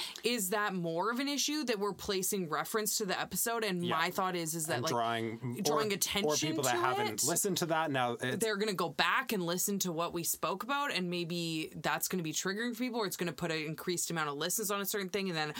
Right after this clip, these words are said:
Speaker 1: p-, certain providers are gonna push that episode when it's archaic.
Speaker 2: Yeah.
Speaker 1: Um, I worry about that. So maybe, like Sean said, instead, we, when we get reference to this, we go back to the descriptions of those episodes and we adjust and say,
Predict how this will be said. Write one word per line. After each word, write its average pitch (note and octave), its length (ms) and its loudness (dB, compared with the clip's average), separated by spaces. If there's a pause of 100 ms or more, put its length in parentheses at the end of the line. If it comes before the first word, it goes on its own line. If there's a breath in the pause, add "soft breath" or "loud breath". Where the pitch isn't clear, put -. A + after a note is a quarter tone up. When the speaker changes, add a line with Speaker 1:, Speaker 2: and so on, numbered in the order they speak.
(160 loud breath)
Speaker 1:
p-, F#3+ 160 -6
certain F3+ 280 -2
providers D#3+ 380 0
are D3+ 40 -2
gonna D3 120 -2
push G3 320 -2
that A#3+ 160 2
episode A#3+ 580 0 (220 loud breath)
when F3 120 2
it's - 260 -2 (300)
archaic. G3 720 0
Speaker 2:
Yeah. A2+ 140 0 (280 loud breath)
Speaker 1:
Um, G#3 320 2 (380 loud breath)
I A3 100 6
worry A3 280 0
about G#3 260 -2
that. D4 300 0 (400 loud breath)
So A3 500 2
maybe, A#3 580 0
like F3 200 0
Sean G3 260 2
said, F#3 340 0 (240 loud breath)
instead, B3+ 680 0 (180 loud breath)
we, G3+ 380 0
when F#3+ 200 0
we F#3 140 0
get F3+ 180 0
reference F3 400 0
to F#3 60 0
this, E3+ 240 -2
we F#3+ 100 0
go F3 180 0
back E3 300 0
to F#3 140 0
the D#3 100 -2
descriptions G3 680 -2
of F3+ 80 -2
those E3 200 0
episodes D#3 460 -2
and E3 180 -2
we D#3 120 -2
adjust D3+ 440 -2
and D#3 100 -2
say, C#3+ 420 -2